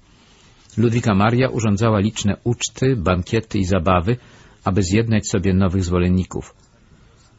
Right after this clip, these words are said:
Prowadziła też bardzo poważne rokowania z Lubomirskim, chcąc pozyskać tego potężnego magnata.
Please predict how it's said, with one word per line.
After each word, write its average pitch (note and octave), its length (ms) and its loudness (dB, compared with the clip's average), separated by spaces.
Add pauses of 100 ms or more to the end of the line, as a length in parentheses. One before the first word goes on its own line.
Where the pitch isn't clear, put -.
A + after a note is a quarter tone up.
Prowadziła C3+ 420 0
też - 380 -4
bardzo A#2+ 360 -2
poważne A2+ 380 0
rokowania A2 500 2
z G2 60 -2
Lubomirskim, G2+ 800 0
chcąc A2+ 300 -4
pozyskać G#2+ 640 -4
tego F2+ 260 -2
potężnego F#2+ 520 -2
magnata. F#2 540 -4